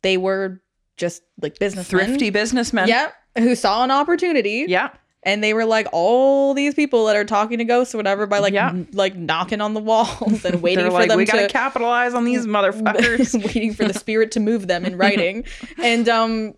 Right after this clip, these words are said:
Speaker 1: they were like, "We'll, you know, we'll patent this and then sell it to them."
Speaker 2: Yeah.
Speaker 1: And they did. And they made a boatload of money. Um,
Speaker 2: Yep.
Speaker 1: one of the investors, Elijah Bond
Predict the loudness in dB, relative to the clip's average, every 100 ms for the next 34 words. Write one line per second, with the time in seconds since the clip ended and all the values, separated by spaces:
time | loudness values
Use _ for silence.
0 | -8 -2 0 0 0 0 0 0 0 -2
1 | -6 -6 -6 -8 -4 -2 -2 -4 -16 _
2 | -20 _ _ -8 -8 -8 -10 -8 -8 -8
3 | -6 -2 -2 -2 -2 -2 -2 -8 -4 -2
4 | -2 -4 -2 -2 -2 -2 -2 -6 -8 -8
5 | -6 -6 -6 -6 -8 -4 -4 -4 -6 -8
6 | -10 -14 -18 -20 -20 -20 _ -4 0 0
7 | -2 -8 -10 -10 -10 -10 -2 0 0 -2
8 | -2 -2 -4 -4 -6 -4 -6 -10 -18 -6
9 | -2 0 0 -2 -4 -6 -6 -8 -10